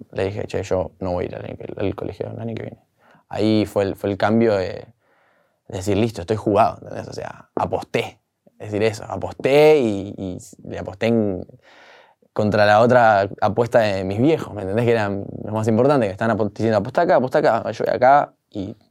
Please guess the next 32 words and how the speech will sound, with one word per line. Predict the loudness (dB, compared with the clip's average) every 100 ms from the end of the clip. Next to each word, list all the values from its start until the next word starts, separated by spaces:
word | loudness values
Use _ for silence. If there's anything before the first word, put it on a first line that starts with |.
| _
confié | -8 -6 -2 0
en | 0
un | 0
toque | 2 2 4 0
y | -2
por | -6 -6
suerte | 0 0 2
encima | 0 -2 -4
son | -4 -4 -6 -8 _ _ _ -20 _ -16
bastante | -6 0 2 2 2
confiar | -2 0 0
en | 2
mí | 2 2
y |
en | 2
mi | 2
hermano, | 2 2 4 2
como | 0 -2
que | -8 -8
nos | -10 -2
criaron | 2 4 4
tan | 2 2 2 0 -4 -8 _ _ _ _ -20 -20 _ _
con | -4
sus | -2 2
valores | 4 4 4 4 2 -4
y |
saben | -4 0 0
que | 0
como | -2 -6 -6
que |
los | -8 -2
tomamos | 0 2 2 2 -2 -12